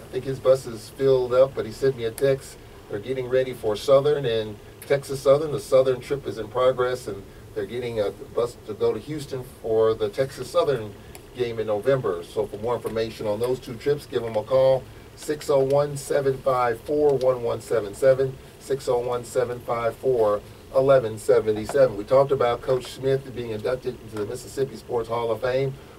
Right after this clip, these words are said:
One of his big achievements is developing the Braves Kids Club. And, uh, I was at a meeting last week, got over, I think, uh, fifty kids signed up. And, uh, if you're a member of the Braves Kids Club, if, if you're not, you should ask your parents to sign up today.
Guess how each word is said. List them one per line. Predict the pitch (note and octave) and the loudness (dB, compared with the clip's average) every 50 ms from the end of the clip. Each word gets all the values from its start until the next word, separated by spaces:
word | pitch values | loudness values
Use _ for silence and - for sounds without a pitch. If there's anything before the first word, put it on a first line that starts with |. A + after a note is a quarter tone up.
| - - | -18 -4
One | - C3 C#3 C3 | 2 2 2 4
of | - C3+ | 4 2
his | E3 E3+ D3+ B2 | 0 -2 -2 0
big | - D3+ D3 C3+ A2+ B2+ | 2 4 4 4 4 4
achievements | A#2 G#2+ - - - D#3 C#3+ C3 C3+ C#3 C#3+ C#3 - C3+ | 2 2 2 0 -6 -6 -4 -4 -2 -2 -2 -2 -2 -2
is | C3 B2+ A#2+ A2+ G#2+ - - - - - - - - - | -2 -2 -2 -4 -8 -10 -14 -18 -20 -20 -20 -16 -12 -12
developing | A2 G#2 B2+ C3 C3 C3 - C#3+ C3+ B2 | 2 6 6 6 6 6 4 2 2 2
the | A2+ G#2+ | -2 -4
Braves | G#2 - B2+ C3+ C3+ C#3 C#3 C3+ C3+ C3+ - - - | 0 4 6 6 6 6 4 0 -2 -4 -8 -14 -16
Kids | - - - C3+ C#3 - - - | -16 -12 -6 -4 -4 -4 -6 -10
Club. | - - - C#3 C#3 C3+ B2+ A2 G2+ F#2+ F#2+ | -14 -14 -6 2 4 6 6 6 4 2 0
And, | G#2 G2+ G2 G2 | 0 -2 -2 -2
uh, | G2 F#2+ F#2+ F#2 F#2 | -4 -4 -2 -2 -2
I | F#2+ G#2 G#2 | 0 2 2
was | G#2+ G#2 F#2 | 2 2 2
at | E2+ | -2
a | - - | -4 -6
meeting | G#2 A2+ A2+ A2 | -8 -8 -2 0
last | A2 A2 A2 G#2+ G#2 - - | 2 4 4 2 0 -2 -8
week, | B2+ B2+ - - | -8 -10 -2 0
got | - A2 G#2+ | 4 4 4
over, | G2 G2 G2 G2 - - - - - - - - - - | 4 2 -2 -2 -4 -10 -18 -20 -20 -20 -20 -18 -8 -4
I | G#2 G2+ G2+ | -4 -4 -2
think, | - - - A#2+ - | -2 -4 -4 0 2
uh, | - G2+ | 2 2
fifty | - - C#3+ C#3 C#3 - C3+ | 2 0 -2 -4 -4 -6 -12
kids | - - - D3+ C#3+ C#3 C3+ - - | -16 -10 -6 -4 -2 -2 -2 -4 -6
signed | - C#3+ C3+ C3 B2+ B2+ B2 B2+ | -4 -2 0 0 0 -2 0 2
up. | C3+ C#3+ - - - - - - - - - - - - | 2 2 2 0 -4 -14 -20 -20 -20 -20 -20 -20 -16 -10
And, | - A#2+ A2+ A2 | -8 -6 -2 0
uh, | A2 A2 A2 A2+ A#2 | 2 2 4 2 0
if | - B2+ | -2 0
you're | C3 A2+ | 0 0
a | A#2 | 0
member | C3+ C#3 - - | 0 -2 -2 -2
of | - | -2
the | C3 | -2
Braves | - B2 A#2+ A#2 A#2 - | 0 2 2 2 0 -4
Kids | - - B2+ B2 A2+ - | -10 -10 -8 -8 -8 -10
Club, | - - - A#2+ B2+ C#3 C#3+ D3+ | -12 -4 0 4 4 4 2 2
if, | C#3 C3+ - A#2 | -6 -12 -12 -12
if | A2+ G#2+ - - | -12 -12 -10 -8
you're | G#2+ G#2 | -8 -6
not, | G2+ C3 D3+ D#3+ D3 C3 - | -2 -2 0 0 0 -2 -4
you | A2+ G#2 | -6 -12
should | - - G#2 G2+ | -10 -6 -4 -2
ask | G2+ G#2+ G#2+ A2+ | -2 -2 -2 -4
your | G#2+ | -10
parents | - - G#2+ G#2+ G#2 F#2+ - - | -6 -2 -2 -2 -2 -4 -8 -14
to | G#2+ | -10
sign | - - G2+ G#2 A2 | -8 -6 -4 -2 0
up | A2 G#2+ - | -2 -2 -4
today. | - A2 B2+ C#3 C3+ A#2+ A2+ A2 | 0 4 6 6 6 6 4 -2